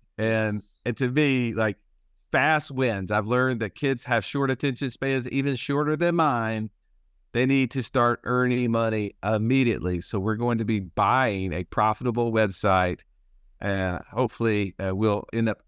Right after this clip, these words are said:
Speaker 1: earning more money than we spent to, to buy it. But we, we've got some ideas.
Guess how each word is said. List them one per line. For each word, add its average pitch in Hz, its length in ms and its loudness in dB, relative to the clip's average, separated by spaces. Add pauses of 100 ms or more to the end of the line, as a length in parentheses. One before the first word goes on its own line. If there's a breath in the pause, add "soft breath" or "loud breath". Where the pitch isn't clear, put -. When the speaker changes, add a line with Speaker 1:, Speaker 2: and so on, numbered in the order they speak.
(120)
Speaker 1:
earning 131 560 0
more 117 240 0
money 110 260 0
than 104 140 -2
we 101 140 -2
spent 110 560 -2
to, 107 180 -2 (160)
to - 140 0
buy 104 440 2
it. 82 80 -6 (600)
But 104 240 0
we, 120 180 0
we've 113 160 0
got 117 180 2
some 110 160 -2
ideas. 101 480 2